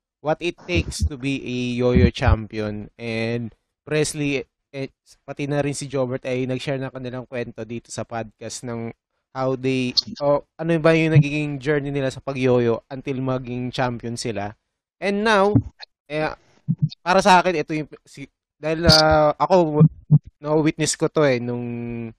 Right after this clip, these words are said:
nanalo siya eh, sa contest eh. And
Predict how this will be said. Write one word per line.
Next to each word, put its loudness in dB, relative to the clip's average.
nanalo 2
siya 0
eh, -6
sa -14
contest 0
eh. -18
And 2